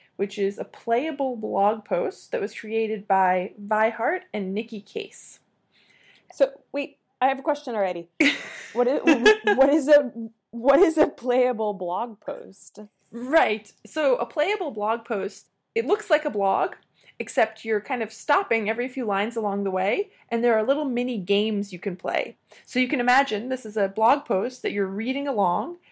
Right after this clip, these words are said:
Speaker 1: and as you read, you have these little interactive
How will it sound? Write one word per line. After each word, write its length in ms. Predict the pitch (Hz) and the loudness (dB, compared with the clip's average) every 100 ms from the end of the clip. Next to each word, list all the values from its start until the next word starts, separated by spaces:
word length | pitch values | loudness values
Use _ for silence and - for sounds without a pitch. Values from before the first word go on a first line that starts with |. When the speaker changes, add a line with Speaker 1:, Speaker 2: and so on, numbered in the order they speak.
| - - | -20 -4
Speaker 1:
and 200 | 202 196 | -4 2
as 280 | 214 233 262 | 4 4 2
you 120 | 262 | -4
read, 460 | 202 190 202 330 359 _ _ | -4 -6 -4 -6 -6 _ _
you 120 | 208 | -4
have 200 | 226 214 | 2 2
these 220 | 208 202 208 | 2 -6 0
little 640 | 226 233 226 226 226 233 _ _ _ 240 | 4 4 4 4 2 0 _ _ _ -4
interactive 1080 | 320 311 220 262 - 240 220 202 202 - | 0 2 4 2 -2 0 4 2 0 -10